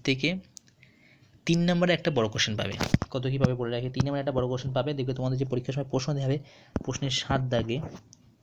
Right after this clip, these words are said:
দুটো অঙ্ক থাকে, একটা হচ্ছে তোমাদের দ্বিঘাত কর্ণীর থেকে, আর একটা ভেদের অঙ্ক, লেখা অঙ্ক ভেদের।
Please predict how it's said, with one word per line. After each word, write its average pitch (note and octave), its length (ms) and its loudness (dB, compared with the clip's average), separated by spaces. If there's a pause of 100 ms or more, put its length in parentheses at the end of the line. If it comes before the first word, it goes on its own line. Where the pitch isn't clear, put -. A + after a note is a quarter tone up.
(800)
দুটো C3+ 220 0
অঙ্ক C#3+ 120 0 (120)
থাকে, C#3+ 180 0 (240)
একটা - 160 -10
হচ্ছে C3 180 -2
তোমাদের B2+ 280 2 (100)
দ্বিঘাত C3 240 2 (100)
কর্ণীর B2 360 4
থেকে, C#3+ 200 2 (440)
আর A2+ 120 2
একটা A2 200 0
ভেদের G#2 280 2
অঙ্ক, F#2+ 140 -2 (340)
লেখা A#2+ 240 2
অঙ্ক G#2 120 -4 (100)
ভেদের। G2+ 220 -4